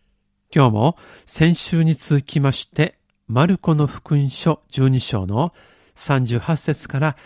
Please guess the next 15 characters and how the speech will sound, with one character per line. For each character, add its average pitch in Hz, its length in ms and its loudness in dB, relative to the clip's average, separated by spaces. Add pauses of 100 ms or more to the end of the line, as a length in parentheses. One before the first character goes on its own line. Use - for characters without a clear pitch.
(140)
四 180 180 2
十 151 180 0
四 165 240 2
節 - 280 -6
の 139 80 0
と 127 140 -8
こ 131 100 -4
ろ 123 100 -6
か 151 120 -6
ら 127 120 -2
開 101 200 -6
き - 160 -8
ま 101 100 -4
し - 140 -8
た。 98 320 -6